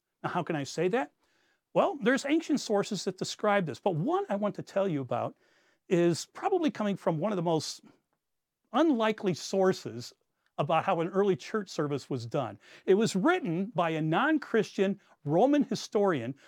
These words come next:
whose name was Pliny the Younger. Now, he lived at the time of the apostles during the first century, and he wrote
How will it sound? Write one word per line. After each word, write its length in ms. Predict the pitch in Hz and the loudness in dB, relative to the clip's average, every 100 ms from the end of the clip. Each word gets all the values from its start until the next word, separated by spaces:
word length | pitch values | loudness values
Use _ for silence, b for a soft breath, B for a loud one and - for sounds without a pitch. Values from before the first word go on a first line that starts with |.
| b | b
whose 160 | 196 214 | -2 0
name 120 | 196 | 0
was 120 | 156 | -2
Pliny 520 | - - 214 254 254 | -6 -2 0 2 0
the 120 | 208 | 2
Younger. 480 | 190 180 185 123 107 _ b b 208 | 2 2 2 -2 -8 _ b b 0
Now, 80 | |
he 160 | - 339 | 4 6
lived 240 | 349 302 | 6 2
at 80 | 254 | 0
the 80 | 240 | 0
time 320 | - 202 196 | -2 -2 0
of 80 | 175 | 0
the 80 | 170 | 0
apostles 840 | - - 170 165 - - 156 - - b b _ | -2 -4 -4 -4 -2 -4 -6 -16 -18 b b _
during 220 | 190 214 | 2 4
the 80 | 202 | 0
first 340 | - 180 - | 2 0 2
century, 520 | - 151 139 131 113 _ _ b b b | -2 -2 -2 -8 -14 _ _ b b b
and 280 | 180 180 196 | 0 0 0
he 200 | - 277 | 0 2
wrote 280 | 262 208 | 6 4